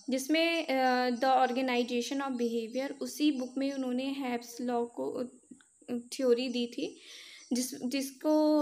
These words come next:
हेबियन लर्निंग, हेबियन, अ, थ्योरी, हेब्स रूल, हेब्स पोस्टुलेट और सेल असेंबली थ्योरी के नाम से भी जाना जाता है।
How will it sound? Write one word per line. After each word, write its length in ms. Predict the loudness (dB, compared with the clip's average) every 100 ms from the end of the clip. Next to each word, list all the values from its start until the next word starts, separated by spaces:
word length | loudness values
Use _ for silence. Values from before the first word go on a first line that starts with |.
| 2 -2
हेबियन 500 | -2 0 0 0 2
लर्निंग, 560 | 4 6 6 4 0 -6 -16 _ 0
हेबियन, 580 | 0 2 0 0 0 -2
अ, 580 | -4 -6 -2 -2 -2 -6
थ्योरी, 600 | 6 8 8 4 -4 -8 -14 _ _ -20 -20 -4
हेब्स 380 | 0 0 -2 -6
रूल, 380 | -4 -2 -2 -2 -6 -16 -20 -20 -4
हेब्स 360 | 0 0 -2 -10 -2
पोस्टुलेट 880 | -2 -2 -4 -6 -2 0 0 -2 -14 -20 -20 -6 2
और 180 | 4 4
सेल 320 | 2 0 0
असेंबली 540 | -2 -2 0 0 -2
थ्योरी 320 | 0 0 0
के 140 | -2 -2
नाम 280 | -2 -4 -6
से 180 | -6
भी 460 | -4 -4 -6 -12 _ -4
जाना 340 | -2 -2 -2
जाता 320 | -4 -6 -8
है। 160 | -10